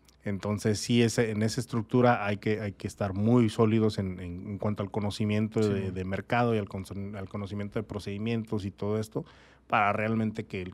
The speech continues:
Speaker 1: que un proyecto funcione, ¿no? También ahorita estamos, em, empezamos en Bélgica el mes pasado también. Entonces ya, ya llegamos también hasta allá y ahí,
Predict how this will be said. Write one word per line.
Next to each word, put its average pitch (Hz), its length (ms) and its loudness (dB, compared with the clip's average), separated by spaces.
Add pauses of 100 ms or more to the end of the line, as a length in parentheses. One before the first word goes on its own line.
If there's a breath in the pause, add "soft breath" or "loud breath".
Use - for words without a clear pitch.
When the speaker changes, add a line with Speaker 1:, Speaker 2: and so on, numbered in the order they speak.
Speaker 1:
que - 80 -6
un 95 100 -4
proyecto 95 400 -6
funcione, 90 560 -8
¿no? 92 120 -12 (500 soft breath)
También 107 240 0
ahorita 110 260 0
estamos, 104 640 -4
em, 110 340 -2
empezamos 107 560 -4
en 101 200 -2
Bélgica 113 440 0
el 101 60 0
mes 107 160 0
pasado 123 440 2
también. 123 400 -2 (400 soft breath)
Entonces 92 280 -4
ya, 95 260 2
ya 95 160 -2
llegamos 98 380 0
también 90 220 -4
hasta 90 220 -8
allá 87 240 -4
y 85 60 -6
ahí, 80 280 -10